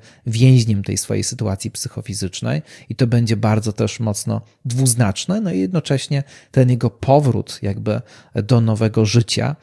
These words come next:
nawet scena, w której w pewnym momencie ciekawie chodzi po kałuży, no to oczywiście też jest znowu, e, powrót do tych chrystusowych, e, fascynacji Verhoevena, ale rozumianych właśnie całkowicie nie religijnie, ale po świecku.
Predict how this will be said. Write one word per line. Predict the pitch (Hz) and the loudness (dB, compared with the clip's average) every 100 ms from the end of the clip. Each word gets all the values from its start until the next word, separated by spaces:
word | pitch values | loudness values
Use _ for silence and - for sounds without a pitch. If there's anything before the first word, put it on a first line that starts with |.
| _ _ | _ _
nawet | 110 107 107 - | 0 2 2 -2
scena, | - 113 107 | 0 0 0
w | |
której | - 113 107 | -2 -4 -4
w | |
pewnym | 123 113 | -4 -4
momencie | 107 107 104 | -4 -4 -6
ciekawie | - - 107 | -8 -6 -4
chodzi | 107 110 107 | -2 -4 -6
po | 104 | -8
kałuży, | 110 113 120 110 98 123 - - - | -2 2 2 2 0 -2 -2 -16 -4
no | 117 | -2
to | 123 | 0
oczywiście | 120 123 - 117 | -2 -6 -6 -8
też | - 127 104 - | 0 2 2 0
jest | 98 - | -2 -2
znowu, | 101 101 98 98 - - - - | -4 -4 -4 -6 -10 -18 -10 0
e, | 101 | 0
powrót | - 117 101 101 92 | 2 2 2 0 0
do | 98 | 0
tych | 98 107 - - - | 2 0 -2 -14 2
chrystusowych, | 120 - - - 110 95 - - _ - | 4 4 2 2 2 2 -2 -8 _ -2
e, | 104 | 0
fascynacji | 101 92 120 98 110 | 0 -2 -2 -2 -2
Verhoevena, | 104 101 104 110 143 | -2 -2 -2 2 4
ale | 160 135 | 4 4
rozumianych | 131 135 127 131 - | 2 2 0 -2 -4
właśnie | 110 - 113 110 - - 117 | -6 -2 -4 -4 -10 -8 -2
całkowicie | 117 104 110 117 - 113 - _ | -2 0 -2 -2 -2 -2 -2 _
nie | 131 123 | 4 6
religijnie, | 120 117 123 117 110 | 6 2 0 2 2
ale | 104 | 2
po | 104 110 | 0 -4
świecku. | - 117 - - - | 0 -2 -2 -6 -10